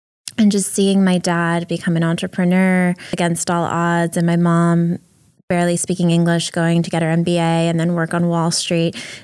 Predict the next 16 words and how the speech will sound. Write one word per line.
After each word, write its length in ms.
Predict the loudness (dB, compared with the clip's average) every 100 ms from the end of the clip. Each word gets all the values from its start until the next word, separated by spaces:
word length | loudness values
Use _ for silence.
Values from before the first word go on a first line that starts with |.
| 0
and 140 | 2
dragging 520 | 2 0 0 2 4
me 200 | 4 4
along 680 | 4 2 2 2 2 2 2
had 220 | 0 0
a 40 | 0
really 260 | 2 0
profound 920 | 0 -2 -2 0 2 2 2 2 0 -6 -10 -2
impact 840 | 0 2 -2 -2 -8 -6 -4 -6 -6
on 240 | -2 0 0
my 160 | 0
life. 560 | -2 -2 -4 -6 -10 -6
I 60 | -2
was 180 | -2
recently 480 | 0 -2 0 2 0
on 540 | 0 2 2 2 0